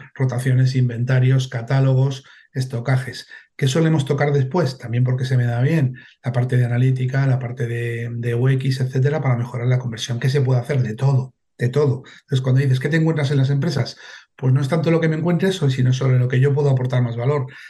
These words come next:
Luego hay veces que nos toca contratar a gente que nos ha tocado. No te voy a decir nombres porque, eh, te he dicho, hablo de Product Hacker porque los has tenido antes y me lo has dicho tú. Eh, pero no te voy a decir nombres, pero contratamos a gente que son más especialistas en otras cosas, en C M, en seo, en anuncios,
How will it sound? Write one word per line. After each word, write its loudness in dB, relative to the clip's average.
Luego 0
hay 2
veces 0
que -2
nos 2
toca -2
contratar 0
a -16
gente -2
que -4
nos -8
ha -10
tocado. -6
No -10
te -8
voy -4
a -6
decir -2
nombres -4
porque, -10
eh, -4
te -2
he 4
dicho, 0
hablo 4
de 2
Product 2
Hacker 0
porque -4
los -4
has 0
tenido 4
antes 2
y -2
me 0
lo -4
has -2
dicho 0
tú. -2
Eh, 2
pero 0
no 2
te 0
voy 2
a 2
decir -2
nombres, 2
pero -2
contratamos -4
a -12
gente -2
que -4
son -2
más -4
especialistas -4
en 2
otras -12
cosas, -10
en -12
C -8
M, -10
en -10
seo, -8
en -10
anuncios, -2